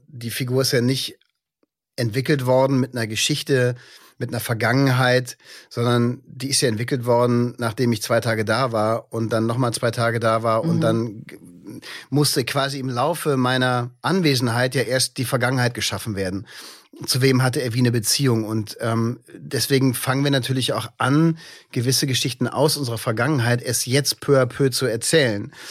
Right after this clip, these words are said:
Speaker 1: Und, äh, klar, alle wissen, Yvonne und Michi waren verheiratet, haben sich getrennt und das Thema, er hat sie betrogen, ist ja auch schon mal genannt worden hier und da.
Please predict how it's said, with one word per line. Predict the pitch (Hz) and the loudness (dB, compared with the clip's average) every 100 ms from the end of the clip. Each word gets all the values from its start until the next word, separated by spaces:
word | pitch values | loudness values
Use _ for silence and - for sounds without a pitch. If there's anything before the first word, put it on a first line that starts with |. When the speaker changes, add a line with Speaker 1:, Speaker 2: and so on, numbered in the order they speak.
| - - _ | -18 -20 _
Speaker 1:
Und, | - 120 120 110 - | -2 2 2 -2 -2
äh, | 123 120 120 - | 0 0 -2 -8
klar, | - 123 156 | -2 0 0
alle | - 123 113 | 0 -2 0
wissen, | 131 170 156 147 147 | 2 4 4 2 0
Yvonne | 139 113 117 123 | -6 0 2 2
und | |
Michi | 120 123 123 | 0 0 -2
waren | 113 | -2
verheiratet, | 110 101 107 131 139 147 143 - 165 _ _ _ _ _ - - | -2 -4 0 2 2 0 -4 -8 -20 _ _ _ _ _ -14 -6
haben | 120 117 | -4 -4
sich | 104 | -6
getrennt | - 113 - 120 165 | -6 -4 0 2 4
und | 147 | 4
das | 117 - | 2 2
Thema, | 131 131 123 120 - - - _ _ | 2 4 2 0 -14 -20 -20 _ _
er | - 127 | -2 0
hat | 127 | 0
sie | 123 131 | -2 -4
betrogen, | 117 - - 123 160 170 170 165 165 | -4 -6 -2 2 2 2 2 0 -2
ist | - 127 | -4 -2
ja | 143 127 | 0 -2
auch | 120 | -4
schon | - 139 | -4 0
mal | 123 | 0
genannt | 113 101 98 147 139 | 0 -2 0 0 0
worden | 151 151 151 | 0 0 0
hier | 143 151 | 0 2
und | 143 135 | 2 0
da. | 135 151 | 0 0